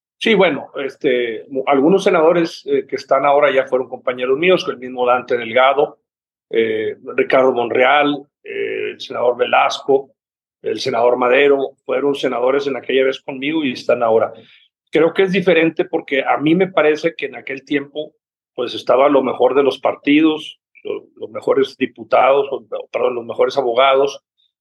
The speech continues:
y había, pues, mucho debate y realmente se, se estiraba mucho el, el lápiz en las reuniones, había oportunidad de,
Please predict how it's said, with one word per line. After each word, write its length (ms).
y 200
había, 400
pues, 140
mucho 280
debate 460
y 100
realmente 420
se, 120
se 380
estiraba 440
mucho 280
el, 200
el 100
lápiz 420
en 120
las 220
reuniones, 640
había 400
oportunidad 680
de, 280